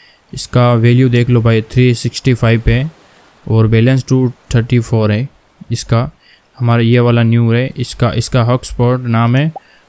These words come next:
और ये लेवर बल्क क्लॉक्स इसका नाम। इसको हम स्टार्ट करते हैं, चलो time waste नहीं करते हैं।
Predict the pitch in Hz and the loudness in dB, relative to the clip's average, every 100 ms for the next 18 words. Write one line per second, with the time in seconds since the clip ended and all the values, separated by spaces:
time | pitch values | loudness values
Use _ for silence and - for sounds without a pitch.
0 | - 113 117 113 117 120 110 117 120 120 | -4 0 2 2 2 0 0 -2 -2 -2
1 | 113 110 - - - - - 117 113 117 | -2 -4 -10 -10 -12 -10 -2 0 0 0
2 | 113 120 120 120 110 127 120 120 113 113 | -2 -2 0 0 0 0 0 0 0 0
3 | 110 120 135 127 117 117 117 - 113 117 | 0 -2 -2 0 0 0 -4 -6 -4 -4
4 | - 143 | -2 -4